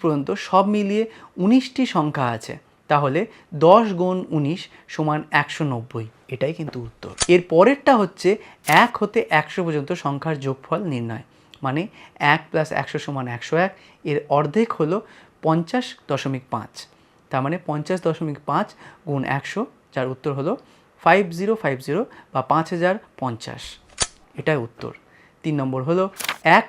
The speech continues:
plus তিন plus পাঁচ প্লাস ডট ডট ডট প্লাস একুশ সমান কত? এক plus একুশ সমান বাইশ, বাইশ বাই দুই মানে এগারো, এগারো গুণ এগারো মানে একশো একুশ। তোমরা উত্তরটা পেয়ে গেলে। চার নম্বর, তিন plus ছয় plus নয়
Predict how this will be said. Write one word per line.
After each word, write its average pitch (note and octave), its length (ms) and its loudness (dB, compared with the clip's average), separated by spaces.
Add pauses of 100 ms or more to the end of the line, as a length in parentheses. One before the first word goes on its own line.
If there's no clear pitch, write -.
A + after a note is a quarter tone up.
plus F#3 260 2
তিন E3+ 120 0 (100)
plus C3+ 160 -4 (120)
পাঁচ D3+ 200 2 (380)
প্লাস C#3+ 180 -2 (100)
ডট C#3+ 160 2
ডট D3+ 180 0
ডট D3 140 0 (420)
প্লাস C3+ 220 0 (280)
একুশ F#3+ 260 -2 (220)
সমান D3 220 -2 (100)
কত? A#2+ 160 -8 (640)
এক C#3+ 240 4
plus C#3+ 260 -4
একুশ B2+ 240 -8
সমান B2+ 280 -6
বাইশ, F3 260 0 (440)
বাইশ E3+ 300 6
বাই F3 100 2 (100)
দুই D#3 200 -2
মানে A#2+ 140 -6 (180)
এগারো, E3+ 240 2 (480)
এগারো F#3 240 4 (120)
গুণ D3 140 -2 (220)
এগারো C3+ 240 -2 (320)
মানে D3 140 -2 (220)
একশো - 300 -8
একুশ। - 220 -14 (220)
তোমরা C3 220 -8
উত্তরটা C3+ 340 -8
পেয়ে A#2 200 -4
গেলে। A2+ 160 -12 (500)
চার D3 220 4
নম্বর, B2 240 -2 (400)
তিন A#3+ 140 2 (100)
plus F#3+ 260 -2
ছয় E3+ 200 0
plus C#3+ 180 -4 (120)
নয় C#3 160 -2